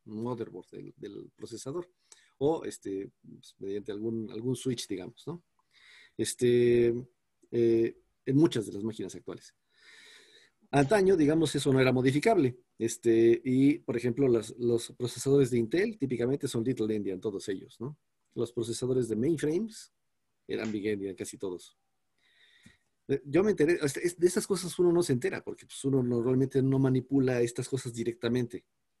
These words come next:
Se hacen solitas, digamos, ¿no? Y cualquiera de las dos convenciones es igualmente válida, por cierto. Yo me enteré de esto. En algún momento estaba haciendo yo un programa en una, en una I B M P S sesenta,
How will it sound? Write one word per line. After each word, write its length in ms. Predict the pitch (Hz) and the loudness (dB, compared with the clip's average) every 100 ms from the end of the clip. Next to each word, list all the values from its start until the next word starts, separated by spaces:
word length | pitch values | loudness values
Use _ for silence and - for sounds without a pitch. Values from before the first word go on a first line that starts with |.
| _ _ | _ _
Se 140 | - | -6
hacen 180 | 131 143 | -2 -2
solitas, 500 | 123 117 113 98 85 | 0 0 -2 -6 -10
digamos, 380 | 98 92 - - | -12 -14 -16 -16
¿no? 160 | 202 _ _ _ - - | -16 _ _ _ -20 -14
Y 80 | - | -6
cualquiera 340 | 135 127 185 | -2 2 2
de 80 | 180 | 4
las 140 | 147 131 | 2 2
dos 140 | 165 | 0
convenciones 540 | - 143 127 156 143 | 0 2 0 -2 -8
es 100 | 139 | -8
igualmente 480 | 139 135 139 131 127 | -6 -2 -2 -2 -6
válida, 440 | 104 110 98 - _ - | -8 -8 -10 -16 _ -20
por 140 | 101 | -16
cierto. 360 | - 98 - _ _ _ _ _ _ _ _ _ _ _ | -12 -12 -14 _ _ _ _ _ _ _ _ _ _ _
Yo 140 | 123 | -6
me 60 | 131 | -2
enteré 200 | 143 147 | 0 2
de 140 | 180 | 0
esto. 360 | 151 - 170 247 _ _ _ _ _ _ _ - | 0 -4 -10 -12 _ _ _ _ _ _ _ -14
En 140 | 107 | -10
algún 220 | 110 120 | -6 -4
momento 380 | 135 139 135 135 | -2 -2 -4 -6
estaba 240 | 113 123 | -6 -6
haciendo 320 | 120 135 117 117 | -4 -4 -4 -2
yo 140 | 120 | -2
un 80 | 120 | -4
programa 560 | 120 110 117 117 117 - _ _ | -6 -6 -6 -6 -8 -12 _ _
en 160 | - 113 | -12 -8
una, 400 | 117 117 110 110 | -6 -6 -8 -10
en 120 | 113 113 | -12 -12
una 400 | 110 104 104 - _ _ _ 113 113 | -12 -12 -16 -20 _ _ _ -18 -12
I 100 | 127 | -6
B 120 | 117 | -4
M 160 | 113 110 | -4 -6
P 120 | 117 | -6
S 160 | 113 113 | -8 -10
sesenta, 460 | - - 123 - | -12 -8 -8 -8